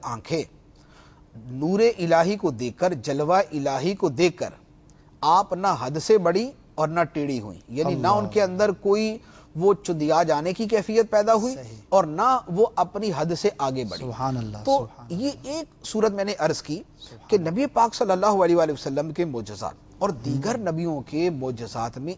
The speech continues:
Speaker 1: ایک فرق تو یہ ہے
Speaker 2: صحیح۔
Speaker 1: کہ وہی معجزہ جو دوسرے نبیوں کو دیا گیا، جب وہ معجزہ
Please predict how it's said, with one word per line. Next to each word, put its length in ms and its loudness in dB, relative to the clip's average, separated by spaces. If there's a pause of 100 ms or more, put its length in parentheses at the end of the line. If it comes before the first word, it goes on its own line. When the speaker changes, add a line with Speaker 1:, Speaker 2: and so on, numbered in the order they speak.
(100)
Speaker 1:
ایک 220 -6
فرق 260 2
تو 100 0
یہ 180 -2
ہے 180 -8 (200)
Speaker 2:
صحیح۔ 100 -16
Speaker 1:
کہ 160 -2
وہی 340 4
معجزہ 480 4 (320)
جو 140 0
دوسرے 360 4
نبیوں 300 4
کو 120 2
دیا 260 4
گیا، 180 -4 (460)
جب 140 4 (100)
وہ 160 0
معجزہ 380 -2